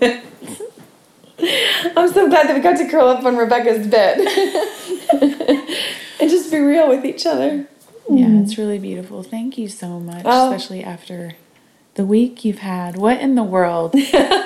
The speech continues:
Speaker 2: I was just super ball baby on the way over here crying because of just gratitude and
Speaker 1: You
Speaker 2: thanks
Speaker 1: know,
Speaker 2: for
Speaker 1: it's just,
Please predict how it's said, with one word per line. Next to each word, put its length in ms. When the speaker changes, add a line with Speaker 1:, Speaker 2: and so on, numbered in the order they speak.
Speaker 2:
I 240
was 120
just 200
super 300
ball 280
baby 340
on 140
the 60
way 220
over 160
here 240
crying 480
because 360
of 200
just 400
gratitude 720
and 340
Speaker 1:
You 80
Speaker 2:
thanks 200
Speaker 1:
know, 300
Speaker 2:
for 320
Speaker 1:
it's 120
just, 180